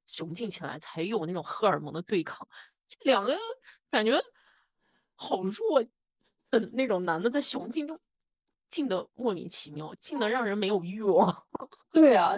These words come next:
Speaker 2: 你要像就是《单身即地狱》那一种，
Speaker 1: 对。
Speaker 2: 呃，第一季那种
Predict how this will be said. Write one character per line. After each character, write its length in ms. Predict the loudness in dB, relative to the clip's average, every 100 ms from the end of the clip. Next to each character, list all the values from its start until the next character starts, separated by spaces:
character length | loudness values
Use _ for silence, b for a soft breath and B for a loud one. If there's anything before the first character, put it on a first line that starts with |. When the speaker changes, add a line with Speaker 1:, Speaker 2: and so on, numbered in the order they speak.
| 2
Speaker 2:
你 80 | 2
要 100 | 2
像 120 | 2 -4 -6 -20 _ -12
就 140 | -8
是 180 | -4 -2 4
《单 200 | 4 4
身 200 | 0 0
即 120 | 0
地 240 | 2 4 4
狱》 100 | 6
那 180 | 6 4
一 60 | 2
种， 200 | 0 -4 -10 -10 0
Speaker 1:
对。 440 | 4 4 4 4
Speaker 2:
呃， 40 | 4
第 180 | 8 8
一 40 | 8
季 180 | 8 8
那 180 | 6
种 360 | 6 4 4